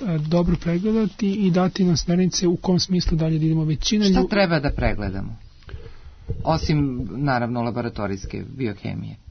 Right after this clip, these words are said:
Speaker 1: Pa potreban je klinički pregled sa ultrazvukom, recimo, to je najosnovnije od strane specijalista, internista ili kardiologa, i ukoliko se tu posumnja da postoji,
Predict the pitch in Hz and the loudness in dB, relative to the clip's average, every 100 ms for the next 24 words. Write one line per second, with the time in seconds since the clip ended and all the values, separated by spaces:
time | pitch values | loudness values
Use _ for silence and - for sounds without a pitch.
0 | - 208 190 214 226 233 - 208 202 - | -2 0 2 2 4 4 4 4 4 2
1 | 180 185 196 175 - 180 - 165 170 190 | 2 4 4 4 2 -2 -2 0 0 0
2 | - 240 208 190 - 202 180 - 180 180 | 2 2 4 4 2 0 -2 0 2 2
3 | 160 - 175 190 180 - 185 180 156 - | 0 2 2 4 4 2 0 -8 -8 -10
4 | - 185 175 175 - 165 - 175 185 - | -10 -6 -4 -2 -2 -4 -2 0 0 0
5 | 180 170 156 170 156 185 175 220 220 196 | 2 2 2 -4 -6 -2 0 2 4 4
6 | - 196 196 196 170 202 175 175 175 - | 4 2 2 0 2 2 2 2 2 2
7 | 190 175 165 - 156 - 180 180 | 2 2 -2 -6 -6 0 2 2